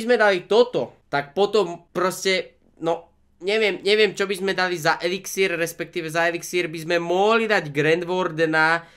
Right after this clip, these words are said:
lebo aj tak, tak často neútočím, takže teoreticky by som ho konečne mohol dať upgradeovať, aspoň.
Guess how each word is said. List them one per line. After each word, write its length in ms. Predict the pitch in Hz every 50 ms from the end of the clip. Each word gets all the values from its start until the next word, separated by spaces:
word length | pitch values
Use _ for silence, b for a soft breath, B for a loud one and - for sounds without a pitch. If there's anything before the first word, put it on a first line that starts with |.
| B B
lebo 320 | B 143 151 151 175 - -
aj 200 | 156 175 190 190
tak, 200 | 190 202 202 190 151 - _
tak 240 | 190 180 156 - -
často 320 | 185 175 180 - - 185
neútočím, 960 | 165 160 165 160 165 170 170 165 165 175 170 170 - - 170 170 170 170 170 165 b b b b b b b
takže 640 | - 175 175 165 156 156 175 180 175 175 - - - - -
teoreticky 800 | 196 208 220 220 208 202 190 - - 185 175 - - 185 180 175
by 60 | 175
som 160 | 175 196 180
ho 160 | 175 170 175 -
konečne 480 | 190 190 190 196 196 190 - - 196
mohol 320 | 190 180 180 170 175 180 175
dať 240 | 180 175 175 -
upgradeovať, 800 | 156 160 160 151 156 156 151 156 147 143 139 139 143 147 147 - - _
aspoň. 800 | - 160 165 165 - - - - - 151 143 143 147 151 151 151